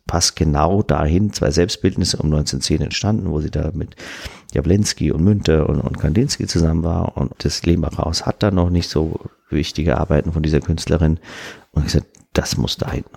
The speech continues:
Und dann habe ich, glaub, ja, das war ja früher, bis ich das, ich glaube, ich habe vier, fünf Jahre an die hingeredet, dass das ins Lehmbach raus muss. Und dann hat's endlich geklappt.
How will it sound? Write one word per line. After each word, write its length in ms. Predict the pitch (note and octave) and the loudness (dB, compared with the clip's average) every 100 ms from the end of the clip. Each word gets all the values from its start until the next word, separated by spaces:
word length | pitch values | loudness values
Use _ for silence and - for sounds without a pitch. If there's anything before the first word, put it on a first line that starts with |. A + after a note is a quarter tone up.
| _ | _
Und 100 | C#2 | -6
dann 120 | C2 | -2
habe 160 | C2+ C#2+ | -2 -2
ich, 80 | C#2+ _ - | -6 _ -6
glaub, 160 | - - - - _ _ - | -6 -6 -20 -20 _ _ -10
ja, 140 | D2 - | -8 -8
das 200 | - - | -8 -6
war 120 | - | -4
ja 80 | - | -6
früher, 280 | - G2+ D2 | 0 2 4
bis 220 | - B1+ | 0 -6
ich 260 | A#1+ C#2+ - | -8 -8 -4
das, 100 | A#1+ | -2
ich 140 | - | 0
glaube, 160 | C#2+ D2 | 0 0
ich 40 | |
habe 100 | C#2+ | -4
vier, 220 | - B2 G#2+ | 0 2 4
fünf 240 | F#2+ E2 | 2 2
Jahre 360 | E2 F2+ D#2+ - | 2 2 0 -2
an 120 | - | -4
die 120 | C2 | -2
hingeredet, 680 | C#2+ C2+ - - - - - - - - | 0 0 -2 -2 -2 -4 -6 -16 -14 -8
dass 160 | - - | -6 -2
das 160 | - | 0
ins 180 | C#2 D2 | 0 2
Lehmbach 320 | D#2+ D2+ C2+ | 2 2 0
raus 200 | - - | -4 -8
muss. 240 | - - - - - - - - - | -12 -12 -16 -16 -14 -14 -16 -18 -8
Und 100 | - | 0
dann 140 | D2+ | 2
hat's 100 | E2 | 2
endlich 320 | - C#2 C#2 - | 2 -2 -2 -2
geklappt. 480 | A#1+ - - - | -2 -2 -4 -10